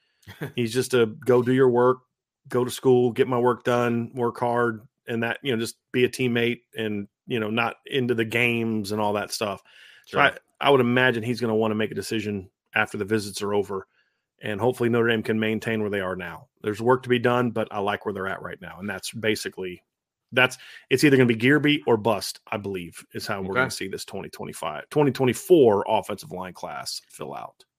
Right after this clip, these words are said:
Speaker 1: So, tenth commitment in the offensive side of things for the twenty-four class. Brian is going to have more on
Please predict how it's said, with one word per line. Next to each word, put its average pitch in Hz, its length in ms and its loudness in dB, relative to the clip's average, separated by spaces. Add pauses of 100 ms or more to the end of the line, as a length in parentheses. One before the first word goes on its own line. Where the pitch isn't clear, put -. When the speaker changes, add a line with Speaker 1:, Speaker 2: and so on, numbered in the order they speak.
(260)
Speaker 1:
So, 101 440 -2 (800)
tenth 143 240 0
commitment 160 460 4 (500)
in 113 340 0
the 110 220 -2
offensive 113 420 0
side 117 240 4
of 110 140 -4
things 123 340 -4
for 113 260 -2
the 95 80 -6
twenty-four 113 440 -6
class. 113 380 2
Brian 117 360 0
is 104 80 -6
going 117 240 -4
to 104 80 -2
have 107 400 0 (400)
more 151 640 4
on 131 400 2